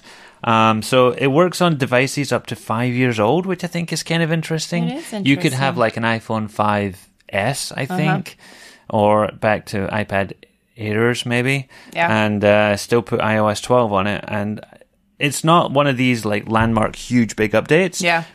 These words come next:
Speaker 1: but it's one of these ones where they're concentrating on, you know how sometimes you'll update your device and then suddenly it doesn't work as well, or it
Speaker 2: Yeah.
Speaker 1: runs a bit slower, and people
Speaker 2: Yeah.
Speaker 1: get paranoid and
Speaker 2: Yeah,
Speaker 1: say,
Speaker 2: right.
Speaker 1: "Apple's doing this on purpose
Speaker 2: Yeah,
Speaker 1: to make you
Speaker 2: right.
Speaker 1: buy a new device." But
Speaker 2: Right.
Speaker 1: actually, it makes older devices run faster.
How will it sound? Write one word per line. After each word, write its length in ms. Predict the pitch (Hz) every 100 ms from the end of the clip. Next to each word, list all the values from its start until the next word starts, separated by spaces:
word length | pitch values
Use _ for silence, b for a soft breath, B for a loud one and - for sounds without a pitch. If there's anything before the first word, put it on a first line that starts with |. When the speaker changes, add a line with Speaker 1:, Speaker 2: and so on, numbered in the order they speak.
| -
Speaker 1:
but 100 | 117
it's 200 | 110 -
one 120 | 135
of 80 | 131
these 160 | 127 113
ones 260 | 120 120 120
where 80 | 113
they're 100 | 107
concentrating 840 | - 113 107 107 - 110 110 104
on, 540 | - 101 104 104 104 101 B B B -
you 80 |
know 120 | 113 107
how 120 | 107
sometimes 460 | - 110 110 104 98
you'll 260 | 101 101 _ -
update 480 | 110 104 107 107 -
your 220 | 101 98
device 560 | 92 92 101 101 98 -
and 100 | 101
then 140 | 98
suddenly 320 | - 107 104
it 60 | 98
doesn't 240 | 101 120 -
work 240 | 143 156
as 120 | 143
well, 340 | 147 151 151 151
or 60 | 127
it 60 |
Speaker 2:
Yeah. 60 | 107
Speaker 1:
runs 200 | 110 113
a 40 |
bit 180 | 107 104
slower, 440 | - 143 139 143 139
and 100 | 123
people 180 | 120 151
Speaker 2:
Yeah. 60 |
Speaker 1:
get 160 | 110 104
paranoid 500 | 131 131 131 131 117
and 80 | 123
Speaker 2:
Yeah, 80 |
Speaker 1:
say, 120 | 151 117
Speaker 2:
right. 120 | 117
Speaker 1:
"Apple's 300 | 127 131 120
doing 160 | 117 113
this 140 | 110
on 100 | 107
purpose 440 | 107 165 165 160 160
Speaker 2:
Yeah, 60 | 165
Speaker 1:
to 40 |
make 100 | 131
you 40 | 165
Speaker 2:
right. 60 | 110
Speaker 1:
buy 160 | 110
a 60 | 113
new 120 | 110
device." 480 | 110 120 143 143 -
But 120 | 104
Speaker 2:
Right. 160 | 147 - - B B B -
Speaker 1:
actually, 400 | 143 - 156 120
it 60 |
makes 260 | 123 123 120
older 220 | 117 117
devices 440 | 107 101 104 101
run 120 | 95 95
faster. 520 | 98 - - 131